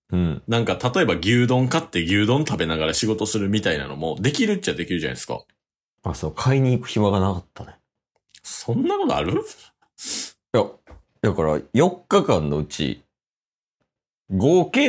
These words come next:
Speaker 1: 睡眠時間、多分五とか。
Speaker 2: え？
Speaker 1: ほんまにやばくて。
Speaker 2: ほう。
Speaker 1: もうこれミスったら、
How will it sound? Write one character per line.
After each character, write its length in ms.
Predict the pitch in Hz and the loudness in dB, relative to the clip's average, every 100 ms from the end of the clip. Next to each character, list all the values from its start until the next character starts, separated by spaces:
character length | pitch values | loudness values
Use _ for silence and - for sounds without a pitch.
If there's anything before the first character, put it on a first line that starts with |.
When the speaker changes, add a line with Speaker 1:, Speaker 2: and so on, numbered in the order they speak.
| 170 | 2
Speaker 1:
睡 300 | - 156 147 | 2 2 4
眠 260 | 139 135 | 4 2
時 140 | 117 123 | 2 0
間、 340 | 87 67 53 _ _ _ _ _ _ _ _ _ _ _ _ _ _ | 0 -2 -8 _ _ _ _ _ _ _ _ _ _ _ _ _ _
多 160 | - 156 | -2 0
分 260 | 87 76 | 0 0
五 260 | 80 123 127 | 4 4 4
と 140 | 127 | -2
か。 140 | - - _ _ _ _ _ _ _ _ _ _ - | -14 -18 _ _ _ _ _ _ _ _ _ _ -4
Speaker 2:
え？ 360 | 87 113 - - _ _ _ _ _ - | 0 2 0 -4 _ _ _ _ _ -4
Speaker 1:
ほ 160 | 117 | 2
ん 200 | 127 131 | 4 6
ま 140 | 135 139 | 6 8
に 60 | |
や 80 | 139 | 6
ば 160 | 143 143 | 6 0
く 60 | |
て。 200 | - - _ _ _ _ _ _ _ _ _ - | -8 -12 _ _ _ _ _ _ _ _ _ -8
Speaker 2:
ほ 340 | 90 76 73 - | -6 -6 -10 -4
う。 40 | |
Speaker 1:
も 80 | 90 | -4
う 80 | - | -4
こ 260 | - - 165 | -8 0 2
れ 120 | 156 | 4
ミ 180 | 143 143 | 2 0
ス 240 | - - | -4 -14
っ 20 | _ | _
た 140 | - | -4
ら、 260 | - 65 | -4 -6